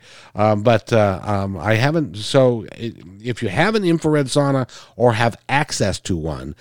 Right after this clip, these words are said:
and you're starting to feel the symptoms of a cold, go jump in that sauna and spend about an hour there, and you should be okay.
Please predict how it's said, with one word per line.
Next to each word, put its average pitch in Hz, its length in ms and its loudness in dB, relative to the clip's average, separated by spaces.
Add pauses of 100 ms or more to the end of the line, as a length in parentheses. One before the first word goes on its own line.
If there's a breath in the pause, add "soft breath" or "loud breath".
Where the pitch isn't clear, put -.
(200 loud breath)
and 113 160 0
you're 110 100 2
starting 143 420 4
to 185 100 -2
feel 160 220 2
the 156 100 0
symptoms 131 480 -2
of 120 80 -2
a 113 60 -2
cold, 107 540 2 (400 loud breath)
go 131 260 6
jump 127 340 2
in 113 100 0
that 107 180 -4
sauna 104 440 -2
and 98 160 -8
spend 101 260 -6
about 87 200 -4
an 82 80 -6
hour 78 280 -8
there, 73 180 -10
and 76 120 -12
you 76 180 -12
should 101 280 -6
be 90 160 -6
okay. 76 460 -12